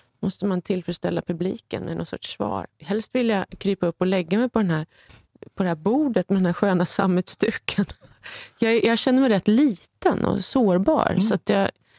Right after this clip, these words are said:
Speaker 1: jag tror att jag är, är i den, jag är i det. Jag vill helst bara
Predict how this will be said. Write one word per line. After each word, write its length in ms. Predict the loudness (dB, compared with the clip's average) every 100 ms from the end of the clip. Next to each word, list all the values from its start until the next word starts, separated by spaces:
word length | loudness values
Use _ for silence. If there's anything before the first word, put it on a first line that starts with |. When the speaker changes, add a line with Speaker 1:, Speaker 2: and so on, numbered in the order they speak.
| _ _
Speaker 1:
jag 100 | -6
tror 240 | -2 0 0
att 160 | 0
jag 300 | 0 2 0
är, 320 | 0 0 0 0
är 220 | 0 2
i 40 |
den, 360 | 2 2 0 -2 _ _ _ -4
jag 140 | 0
är 240 | 2 2 2
i 40 |
det. 100 | 2 2
Jag 80 | 2
vill 140 | 2 2
helst 300 | 0 -2 -2
bara 360 | 0 0 -2